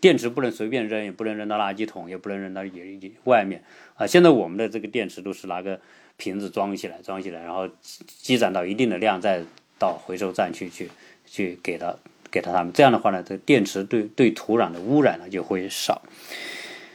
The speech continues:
美国有很多有害的物品，这个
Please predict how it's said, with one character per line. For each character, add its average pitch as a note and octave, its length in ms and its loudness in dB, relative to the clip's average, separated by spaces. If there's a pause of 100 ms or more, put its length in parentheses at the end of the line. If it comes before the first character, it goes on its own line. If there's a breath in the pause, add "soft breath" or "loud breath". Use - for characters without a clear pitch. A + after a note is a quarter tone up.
(100)
美 B2+ 160 10
国 F3 240 10
有 F#3+ 100 10
很 A2+ 180 2
多 D3 100 4
有 A2+ 160 0
害 G#3+ 300 4
的 G#2 120 -2
物 G2 380 -4
品， G2 240 -18 (200)
这 A2 140 -2
个 F2+ 420 -6